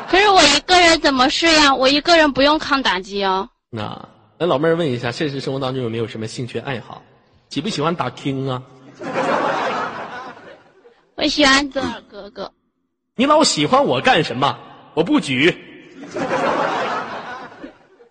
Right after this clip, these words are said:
Speaker 1: 我还是喜欢。
Speaker 2: 我生不了孩子。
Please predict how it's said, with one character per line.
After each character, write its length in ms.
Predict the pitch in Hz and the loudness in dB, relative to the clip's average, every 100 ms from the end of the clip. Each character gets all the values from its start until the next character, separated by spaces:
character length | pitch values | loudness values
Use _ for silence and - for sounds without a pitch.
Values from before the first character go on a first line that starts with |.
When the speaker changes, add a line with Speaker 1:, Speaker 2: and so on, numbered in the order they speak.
| _ _ _ - | _ _ _ -2
Speaker 1:
我 80 | |
还 260 | 240 240 269 | 0 4 4
是 120 | 330 | 4
喜 160 | 302 247 | 2 -2
欢。 260 | 247 226 214 _ _ _ _ _ _ _ _ _ | -2 -2 -2 _ _ _ _ _ _ _ _ _
Speaker 2:
我 140 | 165 | 0
生 240 | 190 277 277 | 4 2 4
不 60 | |
了 120 | 262 190 | 4 4
孩 280 | 175 180 | 4 4
子。 140 | 214 | 4